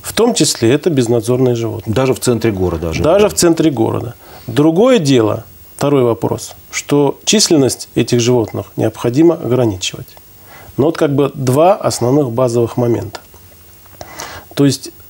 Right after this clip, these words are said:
Speaker 1: агрессия животных не всегда связана с их психикой. Иногда это связано всё-таки не совсем адекватным отношением человека к нему.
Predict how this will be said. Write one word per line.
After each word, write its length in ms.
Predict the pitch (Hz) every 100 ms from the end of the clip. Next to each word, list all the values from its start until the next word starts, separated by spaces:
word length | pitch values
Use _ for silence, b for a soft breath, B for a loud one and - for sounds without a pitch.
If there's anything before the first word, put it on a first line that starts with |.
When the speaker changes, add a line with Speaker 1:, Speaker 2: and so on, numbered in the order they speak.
| -
Speaker 1:
агрессия 560 | - 139 160 190 - 143
животных 680 | 127 143 185 233 151 101 - B B -
не 120 | 131
всегда 440 | - 139 135 180
связана 840 | 175 135 156 165 147 139 135 - -
с 160 | - 156
их 240 | 151 - -
психикой. 560 | - 131 - - 113 - - B B B -
Иногда 420 | 120 135 147 196
это 220 | 180 143
связано 460 | - 151 170 147 131
всё-таки 480 | - 143 131 -
не 120 | 127 127
совсем 600 | - 127 - 170 147 127 B B B B
адекватным 800 | 123 123 127 - 156 156 139 127 -
отношением 580 | 117 123 - 131 117
человека 500 | 107 117 113 104 -
к 120 | - 120
нему. 260 | 107 101